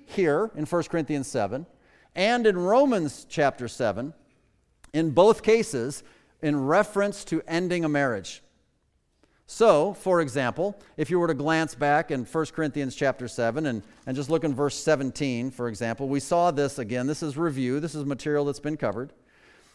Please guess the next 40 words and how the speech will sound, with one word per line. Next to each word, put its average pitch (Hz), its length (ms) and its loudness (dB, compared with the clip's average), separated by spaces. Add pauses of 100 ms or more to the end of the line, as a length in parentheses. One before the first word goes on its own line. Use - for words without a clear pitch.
(120)
But 160 120 6
as 143 140 4
God 165 260 4
hath 175 260 2
distributed 170 520 -2
to 143 80 0
every 156 260 2
man, 135 320 0
as 135 140 0
the 143 80 0
Lord 151 300 4
hath 147 300 0
called 151 440 4
every 156 400 2
one, 131 360 0
so 156 360 2
let 147 340 2
him 143 280 -2
walk, 139 440 0
and 127 140 -4
so 160 240 0
ordain 139 420 0
I 120 240 -2
in 135 80 -2
all 117 160 -2
the 139 60 -4
churches. 139 340 -6
The 123 120 -2
idea 131 340 2
is, 113 460 -4 (520)
stick - 300 -6
it 151 60 0
out, 165 340 2 (380)
right? 123 320 0
That's 135 220 -2
what 131 180 -2
he's 135 120 -2
saying. 160 380 -2
Verse 123 260 -6
twenty, 160 540 -2